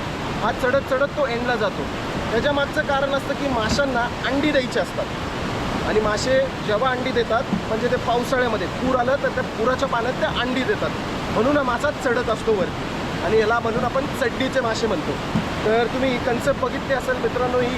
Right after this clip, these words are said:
गावाकडं म्हणजे एकदम ट्रेडिशनल पद्धत आहे, जुनी पद्धत आहे आणि सोपी पद्धत मासे पकडायची, पण याच्यामध्ये रिस्क पण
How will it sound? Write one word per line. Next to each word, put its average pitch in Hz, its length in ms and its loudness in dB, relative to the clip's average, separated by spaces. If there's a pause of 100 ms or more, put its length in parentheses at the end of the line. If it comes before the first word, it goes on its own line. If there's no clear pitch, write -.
गावाकडं 240 480 2 (600)
म्हणजे 226 180 2
एकदम 269 300 2
ट्रेडिशनल 269 440 0
पद्धत 269 360 0
आहे, 240 100 2
जुनी 240 460 -4
पद्धत 262 360 0
आहे 247 100 0
आणि 240 220 -2
सोपी 262 260 0
पद्धत 269 380 0
मासे 240 300 0
पकडायची, 233 480 0 (540)
पण 247 160 4
याच्यामध्ये 262 360 2
रिस्क 269 320 -2
पण 277 140 2